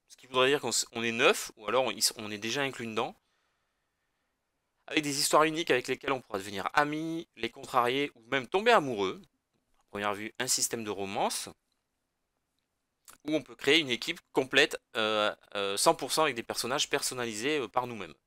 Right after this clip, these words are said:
Voilà. Donc soit des personnages prédéfinis avec leur histoire, soit des personnages cent pour cent faits par nous, par nous-mêmes. Et on aura le, un système de management de fort, donc, euh, qui nous servira de base et qu'on pourra certainement du coup, euh,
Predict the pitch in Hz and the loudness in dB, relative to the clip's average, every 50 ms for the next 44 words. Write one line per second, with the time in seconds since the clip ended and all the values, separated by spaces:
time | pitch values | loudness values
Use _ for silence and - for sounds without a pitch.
0 | _ _ _ 90 90 85 82 - _ _ _ _ _ _ _ _ _ _ - - | _ _ _ -8 -8 -8 -8 -10 _ _ _ _ _ _ _ _ _ _ -6 0
1 | - 190 180 165 143 165 151 - 160 147 147 143 - 151 135 135 131 - - 123 | 2 4 4 4 4 2 2 2 2 2 2 2 0 0 0 0 -2 -4 -6 -8
2 | 120 135 - 233 _ 107 110 110 107 - 113 107 104 101 - 120 135 170 180 - | -8 -10 -12 -14 _ -14 -12 -8 -6 -2 -2 0 0 0 0 0 -2 -2 -4 -6
3 | _ _ _ _ - - 151 139 120 - 123 - - 127 131 156 - - - 135 | _ _ _ _ -4 -4 -4 -4 -6 -8 -8 -8 -6 -4 -4 -4 -2 -4 -4 -6
4 | 131 - - - - - 127 120 - 156 156 - 127 113 107 104 104 101 - - | -10 -12 -12 -8 -6 -6 -6 -6 -6 -8 -8 -6 -8 -8 -8 -8 -10 -14 -8 -4
5 | 143 156 151 123 98 76 67 - _ _ _ _ _ _ _ _ _ _ 117 131 | -2 -2 -2 -2 -6 -10 -12 -14 _ _ _ _ _ _ _ _ _ _ -6 -2
6 | 160 180 196 190 175 175 175 175 175 170 160 151 143 139 139 139 139 139 139 139 | 0 4 6 8 10 10 10 10 8 6 4 4 4 4 2 2 2 0 -2 -2
7 | 139 139 139 135 - - 127 135 - - 139 - - 156 151 143 147 127 147 147 | -4 -6 -6 -8 -4 -2 0 0 0 0 0 0 0 0 0 0 2 2 4 4
8 | 151 147 135 143 135 143 147 139 120 110 - - 123 120 156 185 - - 90 67 | 4 2 0 0 -2 -4 -2 -2 -4 -4 -4 0 2 2 2 2 0 -4 -8 -12
9 | - _ _ _ _ _ _ _ _ _ _ _ _ _ 104 107 113 117 120 - | -12 _ _ _ _ _ _ _ _ _ _ _ _ _ _ -20 -20 -20 -20 -20
10 | - 113 107 104 104 104 107 107 107 104 - - - 117 113 107 - 127 120 117 | -14 -8 -6 -4 -4 -4 -4 -4 -6 -6 -10 -12 -12 -8 -2 0 2 2 4 6
11 | 120 120 117 123 123 113 117 127 135 139 135 - 113 107 - 113 107 _ - 107 | 4 4 6 4 2 6 8 10 10 10 8 6 0 -6 -8 -12 -20 _ -10 -8
12 | 104 - 117 104 - 113 110 113 113 117 117 110 107 98 - _ 117 120 117 110 | -6 -6 -8 -8 -10 -10 -10 -8 -8 -8 -8 -8 -10 -14 -16 _ -16 -10 -8 -6
13 | 95 | -4